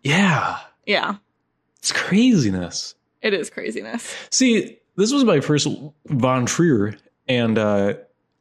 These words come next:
Speaker 1: I thought that's what the whole movie would be 'cause this guy has a reputation, but this actually plays like a movie. Like, it's very easy
Speaker 2: Yeah.
Speaker 1: to digest this movie, I feel like.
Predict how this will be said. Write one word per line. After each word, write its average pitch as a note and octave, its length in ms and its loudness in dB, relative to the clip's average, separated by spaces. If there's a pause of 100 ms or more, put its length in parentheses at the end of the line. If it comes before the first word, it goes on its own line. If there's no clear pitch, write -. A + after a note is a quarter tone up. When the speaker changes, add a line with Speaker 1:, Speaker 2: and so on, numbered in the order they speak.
Speaker 1:
I C#3+ 100 0
thought F3 180 0
that's C3+ 220 0
what C3 80 0
the B2 80 -2
whole A2 140 0
movie A2+ 240 2
would D3 120 2
be D#3 120 2
'cause D3 160 -8
this G#2+ 120 -4
guy A2 120 -2
has A2 140 -2
a A2+ 40 0
reputation, A2+ 440 -2
but F3 100 -2
this C4+ 140 0
actually A3 600 0 (680)
plays F#3+ 380 2
like A#2+ 140 0
a A2 40 -2
movie. G#2+ 460 0
Like, A2 140 -2
it's F#2 100 -8
very B2+ 220 0
easy G#2+ 220 0
Speaker 2:
Yeah. G3 100 2
Speaker 1:
to G2 160 -2
digest F#2+ 480 -4
this - 160 -16
movie, G#2 260 -6
I - 40 -8
feel G2+ 180 -10
like. G2+ 120 -10